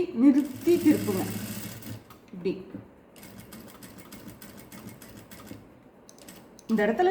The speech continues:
ஷார்ப்பா ஊசியை உள்ள குத்திடுங்க. அப்புறம் இப்படி துணியை திருப்புங்க. இப்படி திருப்பும்போது இது உங்களுக்கு நகராது,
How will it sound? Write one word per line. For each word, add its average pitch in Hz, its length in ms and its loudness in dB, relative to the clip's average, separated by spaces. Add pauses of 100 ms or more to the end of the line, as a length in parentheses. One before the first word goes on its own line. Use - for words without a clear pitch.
ஷார்ப்பா 285 420 6 (140)
ஊசியை 311 300 4
உள்ள 285 300 4
குத்திடுங்க. 247 580 0 (380)
அப்புறம் 403 400 4
இப்படி 285 200 0
துணியை 262 300 2
திருப்புங்க. 185 480 2
இப்படி 247 200 -4
திருப்பும்போது 277 600 4 (100)
இது 285 160 4
உங்களுக்கு 247 300 2
நகராது, 240 580 6